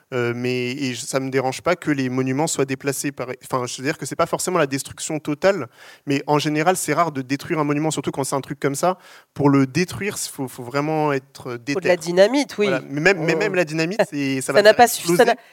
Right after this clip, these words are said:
Speaker 2: ça n'a fait exploser que
Speaker 1: Voilà.
Speaker 2: Marchand, c'est ça
Speaker 1: Et,
Speaker 2: qui
Speaker 1: et même la statue de Marchand n'est pas détruite, euh, enfin, elle est pas en
Speaker 2: Ouais.
Speaker 1: poussière, en fait. Elle existe, elle est toujours quelque part, mais juste, ils l'ont pas réinstallée.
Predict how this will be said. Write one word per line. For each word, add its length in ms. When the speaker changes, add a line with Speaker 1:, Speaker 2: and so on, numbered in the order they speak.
Speaker 2:
ça 140
n'a 100
fait 100
exploser 380
que 100
Speaker 1:
Voilà. 140
Speaker 2:
Marchand, 200
c'est 120
ça 140
Speaker 1:
Et, 20
Speaker 2:
qui 100
Speaker 1:
et 20
même 220
la 140
statue 240
de 40
Marchand 380
n'est 140
pas 180
détruite, 720
euh, 120
enfin, 180
elle 80
est 40
pas 140
en 120
Speaker 2:
Ouais. 160
Speaker 1:
poussière, 260
en 80
fait. 180
Elle 100
existe, 360
elle 60
est 20
toujours 200
quelque 200
part, 180
mais 140
juste, 240
ils 80
l'ont 140
pas 160
réinstallée. 440